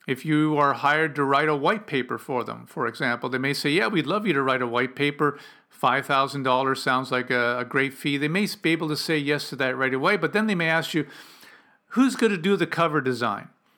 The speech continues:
How do I get the white paper posted on the website?" And, and so people can, can fill out a form and, and, and request the white paper so we can, you know, capture those leads.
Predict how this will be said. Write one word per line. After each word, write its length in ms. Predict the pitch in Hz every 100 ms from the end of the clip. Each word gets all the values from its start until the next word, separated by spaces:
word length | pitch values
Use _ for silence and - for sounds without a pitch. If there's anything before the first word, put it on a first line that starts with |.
| _ _ - _
How 240 | - - 196
do 120 | 226
I 60 | 196
get 200 | 202 202
the 100 | 139
white 300 | 147 165 -
paper 300 | 147 143 139
posted 460 | - 156 147 156
on 180 | 139 135
the 80 | 127
website?" 640 | 131 131 - 139 117 - _ _ _ _ _ _
And, 600 | - 117 117 117 117 113
and 640 | - 117 113 110 107 127 120
so 160 | -
people 300 | 135 156 151
can, 420 | - 139 123 120 135
can 220 | 131 117
fill 280 | - 156 139
out 140 | 127
a 60 | 113
form 640 | - 147 139 127 117 113
and, 520 | 120 113 110 101 101 -
and, 440 | 110 101 98 98 -
and 340 | 113 107 107
request 520 | 117 - 139 127 -
the 80 | 123
white 280 | 117 131 131
paper 240 | 120 117
so 160 | 110 127
we 100 | 123
can, 320 | 123 110 107 _ -
you 120 | 147
know, 80 | 117
capture 400 | - 120 - 131
those 260 | 120 117 -
leads. 320 | 147 143